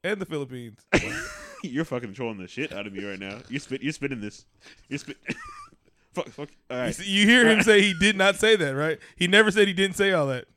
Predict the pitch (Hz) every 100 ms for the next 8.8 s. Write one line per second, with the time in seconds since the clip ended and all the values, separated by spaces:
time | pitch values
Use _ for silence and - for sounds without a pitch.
0 | _ 143 156 104 107 76 101 101 98 104
1 | 98 101 98 98 92 90 87 87 85 82
2 | 85 76 80 170 170 170 160 160 170 156
3 | 131 127 143 131 123 - 127 98 113 139
4 | - 139 87 120 127 120 - 120 127 117
5 | 139 139 110 107 101 123 117 110 113 107
6 | 113 104 98 90 95 92 92 95 - 113
7 | 107 110 98 - 127 120 107 107 98 90
8 | 87 95 95 117 117 131 131 143